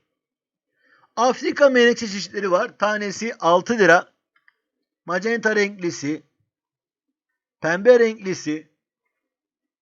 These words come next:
Pembeli beyazlı karışık.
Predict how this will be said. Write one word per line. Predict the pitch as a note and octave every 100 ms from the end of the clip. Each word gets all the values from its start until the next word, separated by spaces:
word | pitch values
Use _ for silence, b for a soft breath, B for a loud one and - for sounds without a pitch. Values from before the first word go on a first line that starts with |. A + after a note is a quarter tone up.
| _ _ _ _ _ _ _ _ _ _ _ _ _ _ _ _ _ _ _ _ _
Pembeli | D#3 F3 F3+ A#3+ B3+
beyazlı | A3 G3 F#3+ D#3 F#3
karışık. | F3 E3+ - D#3 -